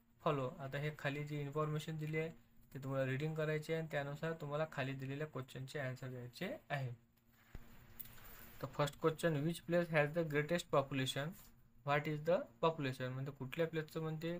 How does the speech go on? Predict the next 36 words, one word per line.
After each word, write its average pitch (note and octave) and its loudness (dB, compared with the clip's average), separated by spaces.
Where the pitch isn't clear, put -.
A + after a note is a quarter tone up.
Greatest D#3 2
population C3+ 0
आहे B2+ -2
म्हणते. B2 -6
Greatest D3 2
म्हणजे D#3+ 0
मोठ्यात - -6
मोठ्या D3+ 2
संख्येने D3 -2
तिथे D3 -2
लोकसंख्या C3+ -2
राहते D#3+ 6
म्हणते. B2+ -6
तर C#3+ -4
what D#3 4
is F3 0
its E3 -4
population, C#3 0
तिचं C#3+ -4
किती F3+ 2
आहे C#3+ 6
म्हणते. B2 -4
तर - -8
greatest C3 0
population D#3 2
म्हणजे D#3+ 0
मोठा C3 4
number D3+ 4
इथे D#3 -2
बघावा D3+ 4
लागेल, D#3+ 2
तर D#3 -8
इथे C3+ -2
एटी C3+ -4
सेवन D#3 0
आहे, E3 -4